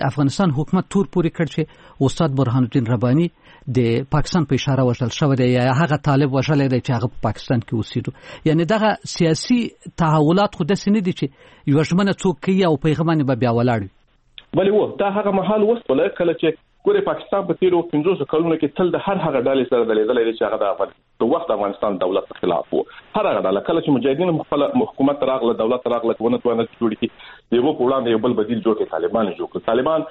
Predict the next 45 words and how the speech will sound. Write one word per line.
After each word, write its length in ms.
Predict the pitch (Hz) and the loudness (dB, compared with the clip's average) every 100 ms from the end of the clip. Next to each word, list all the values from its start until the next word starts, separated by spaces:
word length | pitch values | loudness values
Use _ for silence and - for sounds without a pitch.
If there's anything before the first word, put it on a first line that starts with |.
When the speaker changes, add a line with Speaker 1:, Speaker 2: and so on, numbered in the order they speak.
| - - - 143 | -14 -18 0 0
Speaker 2:
نن 100 | 190 | 2
په 60 | 180 135 | 0 0
دولت 260 | 120 165 165 | 0 0 -2
کې 80 | 117 113 | -2 0
دي. 60 | 127 - - - 120 131 127 | 0 -2 -20 -6 -2 0 0
طالبان 320 | 123 131 175 | 0 0 0
به 80 | 175 - | -2 -4
هغه 260 | - 240 202 | -2 0 0
وخت 140 | 185 139 | 0 -2
د 100 | 143 | 0
دوی 100 | 147 143 | 0 0
پر 100 | 123 117 | -2 0
ضد 160 | 143 117 | -2 0
باندې 240 | 117 110 107 | 0 0 0
همغه 240 | 127 143 123 | 2 2 0
مفکوره 360 | 110 - - - | -4 -4 -2 -2
خپلوي 340 | 87 110 113 131 | 0 0 2 2
لکه 160 | 107 | 0
مجاهدینو 400 | 104 101 98 120 | -2 0 0 0
چې 120 | 107 - | -2 -4
خپله 200 | 90 92 | -4 -2
کړه، 120 | 98 104 | 0 0
لکه 120 | 101 101 | -2 -2
تا-، 160 | 104 - - - _ - 104 - - | -4 -4 -8 -20 _ -2 0 0 -2
سیاف 340 | 107 113 107 101 | 0 0 0 -2
او 60 | |
یا 100 | 95 95 | 0 0
مثلا 300 | 92 98 92 90 | -2 -2 -2 -2
رباني 280 | 95 107 | 0 0
او 60 | 101 110 | 2 2
نورو 180 | 117 92 | 0 -2
کسانو 260 | 104 95 95 | -6 -4 -4
چې 100 | 95 92 | 0 0
یو 80 | 104 | 0
وخت 120 | - | 0
دوی 100 | 101 107 | 0 0
ملګري 260 | 92 120 98 | 0 0 0
بیا 60 | 95 | 0
دوی 160 | 101 98 | 0 -2
س-، 260 | - 107 87 | -2 -2 0
ودرېدله 480 | - 98 87 92 117 | 0 2 2 2 0
د 380 | 117 - - 113 | -4 -8 -2 0
دوی 80 | 113 | 2
په 80 | |
وړاندې. 320 | 101 104 92 | 2 0 0